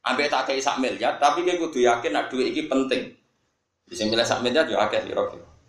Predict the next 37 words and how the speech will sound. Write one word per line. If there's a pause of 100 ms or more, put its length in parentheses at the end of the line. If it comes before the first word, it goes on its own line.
(340)
Atau
ra
tawakal
lah,
sing
penting
duwe
duit. (2250)
Sale
ana
wong
lho,
Mas,
ngomongi
kowe, (120)
"Mus,
kowe
sesuk (560)
kowe
tak
kei
sak
miliar,
tapi
kowe
ra
usah
tawakal
ning
Allah
tentang
rezeki." (1120)
Ambek
ra
tak
kei
sak